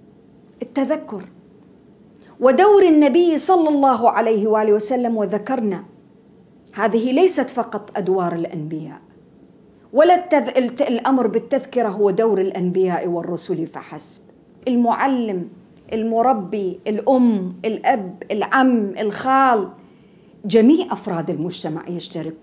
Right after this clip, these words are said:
كلنا نشترك، كلنا. لا ينبغي أن نتخلف عن أن نكون مذكر في بعض الأوقات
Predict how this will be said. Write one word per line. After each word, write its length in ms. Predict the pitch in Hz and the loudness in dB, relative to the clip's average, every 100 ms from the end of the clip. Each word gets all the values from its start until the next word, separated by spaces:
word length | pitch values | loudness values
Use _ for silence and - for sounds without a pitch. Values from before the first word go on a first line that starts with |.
| - | -2
كلنا 560 | 392 427 403 381 294 208 | 2 4 6 6 4 2
نشترك، 720 | 185 180 160 170 - - - - _ - _ _ _ _ _ - _ | -2 -4 -8 -10 -12 -18 -20 -20 _ -20 _ _ _ _ _ -20 _
كلنا. 680 | - 349 294 196 185 151 190 - - _ _ _ _ _ _ - | 2 4 6 4 0 -8 -10 -14 -20 _ _ _ _ _ _ 0
لا 300 | 240 349 381 339 | 4 6 6 6
ينبغي 520 | 285 233 320 269 269 | 4 4 4 4 0
أن 320 | 254 294 294 | 2 4 4
نتخلف 720 | 247 254 233 302 320 277 254 247 | 2 -2 -4 0 2 2 0 -2
عن 280 | - 285 | 2 2
أن 280 | 269 262 247 | 2 4 4
نكون 600 | 226 226 277 254 202 - - - - _ _ _ _ _ _ - 196 | 2 0 2 4 4 0 -8 -20 -20 _ _ _ _ _ _ -12 -2
مذكر 600 | 208 202 294 - 294 277 | 0 2 0 -2 -6 -6
في 200 | 262 240 | -6 -4
بعض 320 | 220 - 240 | -4 -4 -6
الأوقات 800 | 240 226 240 240 269 294 - | -6 -4 -6 -6 -8 -10 -12